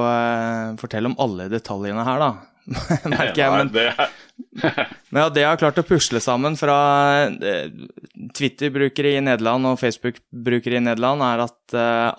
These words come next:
Speaker 1: alle, eh, ladeuttakene er ikke tilgjengelig for alle, og, eh, sånn at Tesla-eiere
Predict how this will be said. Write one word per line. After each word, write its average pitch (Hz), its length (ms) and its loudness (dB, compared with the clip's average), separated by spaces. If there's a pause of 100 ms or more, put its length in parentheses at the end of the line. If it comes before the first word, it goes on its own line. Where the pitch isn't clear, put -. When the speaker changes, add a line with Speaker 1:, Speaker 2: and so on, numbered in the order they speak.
Speaker 1:
alle, 104 360 -2 (1200)
eh, - 520 -14
ladeuttakene 107 640 0
er 107 80 -6
ikke 104 120 -10
tilgjengelig 104 560 -4
for 110 200 -2
alle, 101 280 0 (520)
og, 104 400 -4
eh, 101 640 -6 (880)
sånn 101 280 -8
at - 380 -14 (1400)
Tesla-eiere 107 640 0